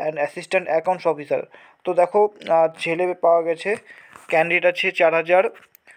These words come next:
এটা এসসিদের জন্য, আহ, এসসিদের কাট অফ হয়েছে একশো সাঁইত্রিশ এই, এই পোস্টের জন্য, ঠিক, অডিট and অফিসারের জন্য। আর এসটিতে কাট অফ গেছে একশো একত্রিশ, ওবিসিতে কাট অফ গেছে, আহ, একশো বাহান্ন, ইউআর গেছে দেখো একশো আটান্ন,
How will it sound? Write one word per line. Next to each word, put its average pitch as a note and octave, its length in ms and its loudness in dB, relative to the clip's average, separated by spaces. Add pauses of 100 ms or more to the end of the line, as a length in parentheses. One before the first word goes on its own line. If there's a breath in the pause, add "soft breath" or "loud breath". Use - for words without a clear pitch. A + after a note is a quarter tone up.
(240 soft breath)
এটা F3 280 2
এসসিদের F3+ 640 -6
জন্য, F3 320 -4 (520 soft breath)
আহ, D3+ 320 2
এসসিদের F3+ 360 -4
কাট F3 180 2
অফ F3+ 60 -2
হয়েছে F3+ 160 -6
একশো F#3 140 -6
সাঁইত্রিশ E3+ 500 -4
এই, E3+ 100 -2
এই E3+ 260 -6
পোস্টের F#3 360 -2
জন্য, D3 200 -6
ঠিক, F3 160 -4
অডিট D#3 320 0
and E3 80 -2
অফিসারের D3 380 -2
জন্য। B2 260 -10 (500 loud breath)
আর D3 360 4
এসটিতে E3 360 -8
কাট E3 180 2
অফ E3+ 80 0
গেছে E3+ 180 0
একশো D#3+ 240 0
একত্রিশ, F3 560 -4 (420 soft breath)
ওবিসিতে E3+ 420 -4
কাট E3 160 0
অফ E3 80 2
গেছে, E3 300 -2
আহ, D3+ 680 0
একশো - 300 -4
বাহান্ন, E3 500 0 (580 soft breath)
ইউআর F3 460 2
গেছে D#3+ 440 -4
দেখো D#3 420 -2
একশো D3+ 300 -2
আটান্ন, D#3 380 0